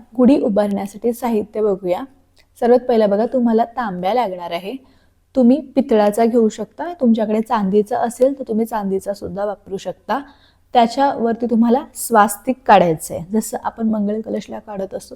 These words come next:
तसं तुम्हाला स्वास्तिक काढायचं आहे. त्याच्यानंतर बघा, तुम्हाला साडी, गुढी हे ब्रह्मध्वज असतो म्हणून तुम्हाला साडी भगव्या कलरची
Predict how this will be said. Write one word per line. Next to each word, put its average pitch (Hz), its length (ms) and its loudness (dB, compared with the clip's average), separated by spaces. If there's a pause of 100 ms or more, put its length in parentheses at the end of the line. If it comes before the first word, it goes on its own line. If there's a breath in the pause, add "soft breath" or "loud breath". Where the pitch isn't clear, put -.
तसं - 200 -10
तुम्हाला 214 260 -2
स्वास्तिक 220 460 -8 (120)
काढायचं 180 420 -2
आहे. 277 100 2 (600 soft breath)
त्याच्यानंतर 240 560 4
बघा, 214 300 0
तुम्हाला 233 500 2
साडी, 214 480 2 (1300)
गुढी 247 240 8
हे 277 480 2 (180)
ब्रह्मध्वज 240 800 6
असतो - 380 -4 (140)
म्हणून 220 280 2
तुम्हाला 233 380 0
साडी 220 460 -4 (480 soft breath)
भगव्या 202 440 2
कलरची 202 680 2